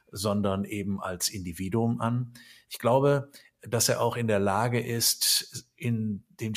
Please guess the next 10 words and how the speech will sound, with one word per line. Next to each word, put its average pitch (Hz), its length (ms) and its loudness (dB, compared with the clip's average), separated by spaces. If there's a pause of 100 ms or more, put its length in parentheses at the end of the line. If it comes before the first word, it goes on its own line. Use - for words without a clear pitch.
(160)
die 123 60 0
Spät- 131 380 2
und 127 160 -2
Nebenwirkungen 92 1040 -2
seines 90 560 -2
Handelns, 92 800 -2
äh, 90 80 -10
mit 110 220 -2
zu 98 200 -2
berücksichtigen, 107 960 -4